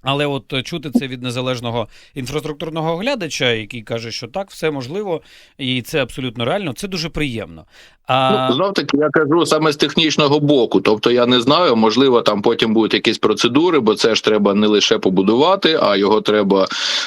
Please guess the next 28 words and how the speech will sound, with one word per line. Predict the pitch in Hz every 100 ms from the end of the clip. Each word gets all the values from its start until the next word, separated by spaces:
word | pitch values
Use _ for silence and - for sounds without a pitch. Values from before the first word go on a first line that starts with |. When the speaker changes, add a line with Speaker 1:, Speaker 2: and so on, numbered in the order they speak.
| -
Speaker 2:
е, | 87 85
перевірити, | - 123 104 90 107 170 165 147 143 - 139
провести, | 113 107 110 123 117 107 110 98
знов-таки, | 117 107 110 95 101
всякі | - 98 95
випробування | 98 113 120 120 104 101
і | 101
всяке | 101 90
таке | 101 - 113
інше. | 156 196 190 175
І | - 117
якщо | 113 110 113
ніхто | 107 - 117
не | 110
буде | 101 110 104
там | 101 95 90 82 - 90
заважати, | 113 113 110 117 113 101 104 95
навмисне | 110 117 123 139 135 127 107
ставити | - 104 104 104
якихось | 98 110 101
бюрократичних | 107 107 113 127 113 117 -
перепон, | 143 185 - 262 262
то | 196
думаю, | 156 190 202 165
що | 139
все | 123 - 139 160
це | - 139
реально. | 127 87 78 - -